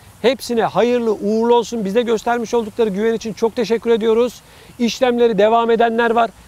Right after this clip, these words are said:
Kısa bir süre sonra maaşa kavuşacak olanlar var. Onlara da hayırlı uğurlu olsun.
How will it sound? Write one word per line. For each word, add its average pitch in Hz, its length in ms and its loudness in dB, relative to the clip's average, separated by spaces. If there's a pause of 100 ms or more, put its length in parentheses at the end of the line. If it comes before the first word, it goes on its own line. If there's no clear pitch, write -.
(100)
Kısa 240 260 0
bir 233 120 -2
süre 233 200 -2
sonra 226 240 0
maaşa 208 460 0
kavuşacak 226 540 0
olanlar 233 400 0
var. 233 240 -2
Onlara 233 400 2
da 214 100 2
hayırlı 233 300 0
uğurlu 226 240 0
olsun. 233 360 -2